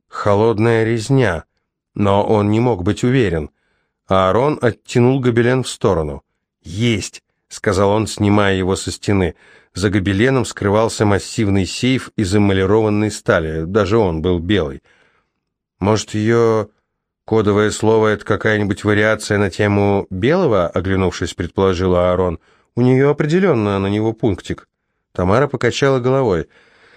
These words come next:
«В этой комнате любой мог бы случайно его произнести», Аарон нахмурился. «Тогда наоборот, гагат, оникс или какой-нибудь насыщенный цвет,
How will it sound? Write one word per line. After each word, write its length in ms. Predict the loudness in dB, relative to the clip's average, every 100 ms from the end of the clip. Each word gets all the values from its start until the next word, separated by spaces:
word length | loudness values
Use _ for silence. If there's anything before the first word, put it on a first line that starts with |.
| _ _ _ -2
«В 100 | -2
этой 200 | 0 0
комнате 460 | 2 2 0 0
любой 340 | 0 2 2 2
мог 200 | 2 0
бы 120 | -2
случайно 540 | 0 -2 2 0 2
его 200 | 0 -2
произнести», 800 | 0 -2 0 0 -2 -4 -2 -2 -2
Аарон 460 | 0 2 2 2 0
нахмурился. 800 | -2 0 0 0 -4 -4 -4 -6 _ _ _ _ _ _ _ _ _ _ _ -20 _
«Тогда 460 | -2 0 2 2 2
наоборот, 640 | 0 0 0 2 -2 -4 _
гагат, 800 | -12 -2 0 2 2 0 -4 _ _ _ _
оникс 540 | 0 2 2 -2 -8 -14 _ _ _ _ _
или 640 | -2 0 2 2 2 0 -4 _ _ _
какой-нибудь 640 | -10 0 2 2 0 -4 -12 _ _ _
насыщенный 720 | 0 0 0 -2 -2 0 0
цвет, 420 | -2 -2 0 -2